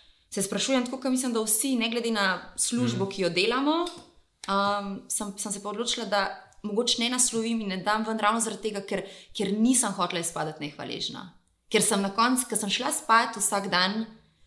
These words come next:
Speaker 1: še vedno imela več razlogov, da sem jih štela, kaj, kaj je fajn
Speaker 2: Mhm.
Speaker 1: glede
Speaker 2: Mhm.
Speaker 1: mojega dela, kot pa kaj so slabosti.
Speaker 2: Mm.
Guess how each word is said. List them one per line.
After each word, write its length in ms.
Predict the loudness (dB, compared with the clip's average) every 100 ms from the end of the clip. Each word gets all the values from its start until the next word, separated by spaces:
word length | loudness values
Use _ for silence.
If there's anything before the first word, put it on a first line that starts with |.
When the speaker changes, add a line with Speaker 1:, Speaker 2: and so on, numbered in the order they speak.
| _ _ 2
Speaker 1:
še 220 | 4 4
vedno 360 | 2 2 2 2
imela 320 | 2 6 6
več 320 | 8 6 6
razlogov, 460 | 2 2 2 2 0
da 60 | 0
sem 160 | -2
jih 100 | 2
štela, 500 | 2 4 6 6 6 2 -8 -10 -12 _ _ 10
kaj, 200 | 10 10 2
kaj 220 | 0 4
je 100 | 4 2
fajn 380 | 4 6 6
Speaker 2:
Mhm. 180 | 4 2
Speaker 1:
glede 240 | -2 2 2
Speaker 2:
Mhm. 260 | 0 -2
Speaker 1:
mojega 420 | -2 2 0 2 0
dela, 460 | 2 4 4 2 -6 -16 -18
kot 240 | -6 -6 0
pa 160 | 2 2 0 -14 -6
kaj 180 | 2 2
so 120 | 2
slabosti. 720 | -2 -4 -6 -6 -8 -12 -20 -16
Speaker 2:
Mm. 360 | -10 -10 -10